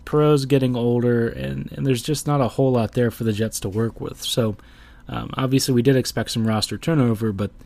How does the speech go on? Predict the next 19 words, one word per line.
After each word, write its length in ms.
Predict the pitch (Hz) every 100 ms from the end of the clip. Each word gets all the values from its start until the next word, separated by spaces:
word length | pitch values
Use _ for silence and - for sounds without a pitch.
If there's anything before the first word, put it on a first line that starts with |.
| -
the 100 | 120
amount 240 | 113 147 170
of 160 | 131
depth 280 | 107 123 -
that 160 | 120 107
has 280 | 113 110 -
turned 240 | 120 110
over 380 | 107 104 104 101 - - - -
uh, 300 | 107 104 - -
to, 200 | 120 107
to 140 | -
match 280 | 117 117 -
up 120 | 110
with 120 | 117 -
the 200 | 107 98
defensive 540 | 120 104 113 104 107 -
situation 600 | 113 117 123 127 - 110
right 180 | 110
now, 300 | 107 107 104